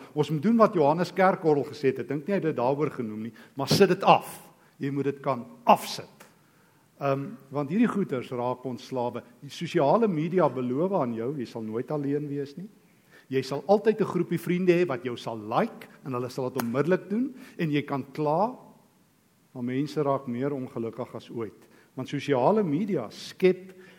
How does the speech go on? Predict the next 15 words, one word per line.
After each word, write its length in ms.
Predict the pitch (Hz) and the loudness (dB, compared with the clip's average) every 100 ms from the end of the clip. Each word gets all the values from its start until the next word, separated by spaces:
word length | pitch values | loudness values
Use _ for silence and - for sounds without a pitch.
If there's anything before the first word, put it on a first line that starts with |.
| - | -8
ideaalbeelde. 1080 | 151 131 117 139 180 147 127 151 135 104 90 - _ _ _ _ _ | 0 2 4 6 4 2 -2 0 0 -4 -14 -20 _ _ _ _ _
'n 60 | - | -8
Studie 300 | - 294 277 | 2 4 6
wat 160 | 262 | 6
ek 100 | 180 | 4
nou 120 | 165 | 2
die 120 | 175 233 | 4 6
dag 220 | 214 - | 4 6
lees 280 | 175 208 214 | 6 6 6
in 60 | |
die 80 | 196 | 0
V 280 | 196 220 208 | 2 4 4
S 120 | - | 2
A 200 | 196 202 | 2 4
sê, 400 | 185 - 196 190 | 4 6 6 6